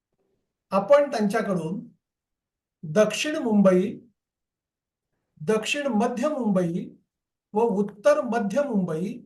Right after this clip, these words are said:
या तीन लोकसभा मतदारसंघाच्या बाबतीत सध्याची स्थिती काय आहे, त्याची पार्श्वभूमी काय आहे,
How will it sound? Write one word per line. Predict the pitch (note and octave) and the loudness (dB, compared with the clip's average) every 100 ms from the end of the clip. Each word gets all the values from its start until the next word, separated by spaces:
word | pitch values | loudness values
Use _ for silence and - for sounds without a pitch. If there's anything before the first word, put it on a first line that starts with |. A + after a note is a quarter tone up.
| _ | _
या | G3 | -6
तीन | G#3 - C4 E4 | -6 -10 -12 -8
लोकसभा | E4 G#3+ G3 G3+ B3 A#3+ F#3+ C4 | -6 -6 -6 -6 -8 -6 -4 -4
मतदारसंघाच्या | C4+ F#3+ G3+ G3+ G3+ - F#3 D#3+ F#3 F#3+ | -4 -4 -2 0 -2 -2 -8 -4 -4 -4
बाबतीत | D#3 C#3+ - G3+ B3 - _ _ _ | -8 -10 -10 -10 -10 -18 _ _ _
सध्याची | - G3 D#3+ A#3 B3 B3 | -2 0 2 0 0 -6
स्थिती | - G#3 G3+ D4+ | -6 -6 -4 -4
काय | A#3 G3+ | 0 2
आहे, | F#3 E3 F#3+ | 2 0 -4
त्याची | G3+ F3+ G#3 | -4 -4 -6
पार्श्वभूमी | G3+ F3 F3 B3 C4 C#4+ D4+ | -4 -6 -6 -6 -4 -4 -4
काय | A3 F3 | -2 -2
आहे, | D#3 E3 | -4 -8